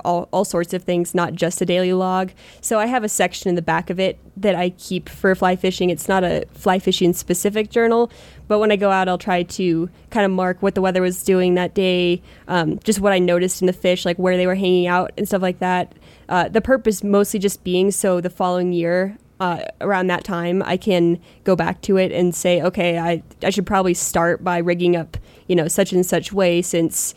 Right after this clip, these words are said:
I found out by the end of last time that, you know, they were hitting caddises," or something like that. So I don't, I don't go into great detail, but I try to keep a record just to kinda help myself down the road.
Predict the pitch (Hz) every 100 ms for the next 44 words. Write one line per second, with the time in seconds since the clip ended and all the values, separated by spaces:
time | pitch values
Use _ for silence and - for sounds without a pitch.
0 | - - - 185 185 175 175 170 156 175
1 | 165 - - 240 190 185 185 190 - 160
2 | 165 165 180 - - - 180 151 - -
3 | - 180 165 160 175 202 175 170 156 -
4 | 190 - - 202 196 190 165 170 156 139
5 | - - - - 202 175 175 226 196 -
6 | 214 202 196 180 170 175 160 180 180 190
7 | 180 175 170 170 233 196 196 190 175 175
8 | 180 175 175 185 - 170 156 175 - -
9 | _ - 196 180 175 156 170 - 165 -
10 | 170 165 165 165 165 170